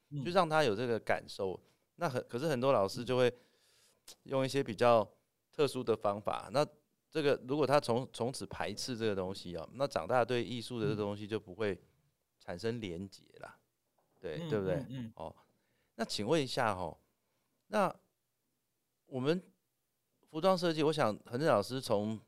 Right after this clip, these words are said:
Speaker 2: 毕业到现在应该上百出没有问题啦，
Speaker 1: 嗯。
Speaker 2: 这中间包括有时代的问题，
Speaker 1: 嗯。
Speaker 2: 有现代的啦，
Speaker 1: 嗯。
Speaker 2: 古代的啦，
Speaker 1: 对。
Speaker 2: 有时装啊，有古装啊，那甚至有超现实，
Speaker 1: 嗯。
Speaker 2: 各式各样类型的。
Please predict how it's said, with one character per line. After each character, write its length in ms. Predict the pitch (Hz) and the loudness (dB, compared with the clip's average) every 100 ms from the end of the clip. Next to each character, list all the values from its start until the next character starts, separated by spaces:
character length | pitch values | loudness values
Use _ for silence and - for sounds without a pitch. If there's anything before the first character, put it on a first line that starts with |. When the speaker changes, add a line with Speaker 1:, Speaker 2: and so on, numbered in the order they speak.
| _ _ _ _ _ _ _ _ | _ _ _ _ _ _ _ _
Speaker 2:
毕 120 | 135 | 0
业 120 | 123 113 | 2 6
到 140 | 113 | 4
现 220 | 107 104 | 4 -4
在 240 | 98 98 98 | -2 0 0
应 100 | 107 | 0
该 300 | 110 107 95 - _ _ - 123 | 0 0 -2 -12 _ _ -14 -10
上 220 | - 127 | -2 -2
百 220 | 98 87 | 0 -4
出 240 | 87 - 107 | -4 -8 -6
没 100 | 101 | -2
有 100 | 92 | -2
问 180 | 90 87 | -2 -6
题 160 | - - | -10 -12
啦， 100 | - | -6
Speaker 1:
嗯。 40 | |
Speaker 2:
这 100 | 113 | -4
中 240 | 104 110 110 | -2 -2 -2
间 120 | 110 | 0
包 160 | 113 | 0
括 260 | 110 113 101 - _ _ _ _ | 2 2 2 -2 _ _ _ _
有 140 | 87 90 | -8 -6
时 520 | - - - - 95 | -6 -10 -8 -8 0
代 180 | 127 104 | 2 4
的 100 | 98 | 2
问 180 | 104 98 | -2 -4
题， 160 | - | -8
Speaker 1:
嗯。 20 | |
Speaker 2:
有 140 | 82 92 | -6 -4
现 400 | - - 123 104 | -6 -2 -2 -2
代 260 | - 113 98 | 0 2 2
的 220 | 110 92 | -2 -4
啦， 300 | 92 92 90 | -2 -2 -4
Speaker 1:
嗯。 40 | - | -10
Speaker 2:
古 180 | 92 | -18
代 240 | 87 123 101 | -2 0 0
的 160 | 92 | 0
啦， 260 | 90 87 85 - _ _ _ _ _ | -2 -2 -4 -10 _ _ _ _ _
Speaker 1:
对。 300 | - 95 73 _ _ _ | -20 -20 -20 _ _ _
Speaker 2:
有 140 | 113 107 | -2 -2
时 280 | - 120 | -2 -6
装 400 | 117 135 127 123 - - | -2 6 6 6 -4 -6
啊， 160 | 101 | -4
有 120 | 95 | -4
古 240 | 98 - 80 | -6 -10 -18
装 300 | - 95 92 | -6 -4 -4
啊， 180 | 92 107 | -4 -2
那 140 | 120 135 | 0 0
甚 260 | - 127 | -2 -4
至 220 | 131 123 | -4 -2
有 120 | 107 92 | 0 0
超 240 | - 110 | 0 -2
现 240 | 113 120 | 0 -4
实， 220 | 107 90 85 | -6 -10 -6
Speaker 1:
嗯。 40 | |
Speaker 2:
各 160 | - 139 | 2 2
式 160 | 127 | 2
各 80 | 123 | -2
样 280 | 123 117 113 | 0 0 2
类 160 | 120 101 | 0 0
型 260 | - - - | -6 -12 -16
的。 140 | - | -20